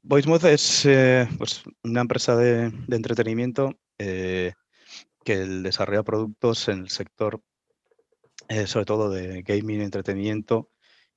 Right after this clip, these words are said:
y que, que su principal producto es un, es un voice changer y un, un soundboard, eh,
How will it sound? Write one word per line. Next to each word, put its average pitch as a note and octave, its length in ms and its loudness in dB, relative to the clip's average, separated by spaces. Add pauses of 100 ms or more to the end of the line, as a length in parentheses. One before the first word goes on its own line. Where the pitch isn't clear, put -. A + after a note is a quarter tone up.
y A2 140 -4
que, F2+ 840 2 (380)
que - 100 -4
su - 140 -6
principal G#2+ 540 -2
producto A2 460 2
es - 120 -2
un, F#2+ 880 -6
es - 140 -14
un G#2 340 -8
voice G#2 200 -2
changer A2+ 520 2
y G2 80 0
un, G2 360 -6
un G2 140 -12
soundboard, A2 580 0 (140)
eh, F2+ 560 -4